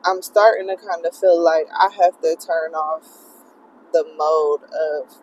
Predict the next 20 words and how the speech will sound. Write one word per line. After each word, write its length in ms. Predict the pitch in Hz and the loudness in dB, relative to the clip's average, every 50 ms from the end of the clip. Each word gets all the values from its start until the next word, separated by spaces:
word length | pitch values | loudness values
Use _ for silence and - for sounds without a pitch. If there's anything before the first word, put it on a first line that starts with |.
| _ - | _ -6
which 280 | 165 170 165 160 - - - | -4 -4 -4 -4 -8 -12 -8
I 240 | - 151 151 156 151 - | -6 -4 -4 -4 -6 -8
care 420 | - - 156 151 143 - - - _ _ _ _ _ _ _ _ _ _ _ _ _ _ _ _ _ _ _ _ _ _ _ _ - | -10 -10 -8 -8 -8 -10 -14 -20 _ _ _ _ _ _ _ _ _ _ _ _ _ _ _ _ _ _ _ _ _ _ _ _ -12
and 540 | 156 170 170 165 165 160 156 151 151 151 - - _ - | -10 -8 -6 -6 -6 -6 -8 -10 -10 -14 -16 -8 _ -4
the 100 | 170 165 165 | -4 -4 -2
mode 360 | 170 165 165 165 160 160 156 | 0 2 2 2 2 0 -4
of 800 | - - 160 170 165 160 160 - 156 156 151 - _ - - _ _ _ _ _ _ _ _ _ _ _ _ - | -6 -4 -2 -2 -2 -2 -4 -8 -12 -16 -20 -20 _ -20 -20 _ _ _ _ _ _ _ _ _ _ _ _ -12
which 480 | 160 160 170 175 165 - - - - - _ - | -6 -2 -2 -2 -2 -4 -8 -14 -14 -14 _ -2
I 120 | 160 165 | 0 0
love. 580 | 165 185 - 165 165 123 - 147 135 147 170 170 _ _ _ _ _ _ _ _ _ _ _ _ _ _ _ _ _ _ _ _ _ - | 0 0 0 2 2 2 0 0 -2 -6 -8 -14 _ _ _ _ _ _ _ _ _ _ _ _ _ _ _ _ _ _ _ _ _ -4
And 460 | 208 220 220 214 208 208 202 196 196 196 - - - - | -2 0 0 0 0 -2 -2 -4 -6 -8 -10 -12 -8 -2
it 340 | - 190 185 180 180 175 - | 2 4 4 4 4 2 0
saddens 600 | - - 190 190 220 220 208 190 190 190 190 - | -4 -4 0 2 2 2 2 0 -4 -6 -8 -12
me 240 | 185 180 175 165 165 | -12 -12 -12 -10 -12
to 220 | - - 165 165 | -10 -10 -10 -8
say 320 | 175 - - 175 175 175 170 | -4 0 2 4 4 4 4
that 300 | 165 156 151 151 - - | 2 -2 -2 -6 -8 -10
because 1000 | 165 160 - - 175 165 160 156 156 156 156 156 - - - - - - - _ _ _ _ _ _ _ _ _ _ _ _ _ _ _ _ _ _ _ | -12 -12 -8 -4 -2 -2 0 0 0 -2 -4 -6 -10 -16 -20 -20 -20 -20 -20 _ _ _ _ _ _ _ _ _ _ _ _ _ _ _ _ _ _ _
for 160 | - 170 170 | 2 2 2
me 580 | 170 175 180 190 208 208 208 202 190 185 180 | 2 0 -4 -6 -6 -8 -8 -12 -14 -16 -20